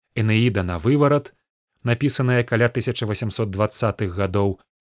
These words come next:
і «Тарас на Парнасе», сярэдзіна дзевятнаццатага стагоддзя. Пачынальнікі новай беларускай літаратуры пісалі на польскай і беларускай мовах, часта змяшчалі свае беларускамоўныя творы ў польскіх выданнях.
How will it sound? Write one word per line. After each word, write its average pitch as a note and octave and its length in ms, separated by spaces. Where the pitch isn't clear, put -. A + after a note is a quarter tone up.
і F#3+ 140
«Тарас C3 460
на A#2+ 100
Парнасе», G#2+ 720
сярэдзіна C3+ 560
дзевятнаццатага G2 800
стагоддзя. - 680
Пачынальнікі E3+ 680
новай D#3 320
беларускай B2+ 540
літаратуры A#2+ 640
пісалі B2 480
на G#2+ 100
польскай D3 640
і B2 140
беларускай A2+ 580
мовах, A2 540
часта C3+ 600
змяшчалі B2 720
свае A2+ 380
беларускамоўныя A2+ 1000
творы B2 340
ў A2+ 80
польскіх C3 560
выданнях. G#2+ 720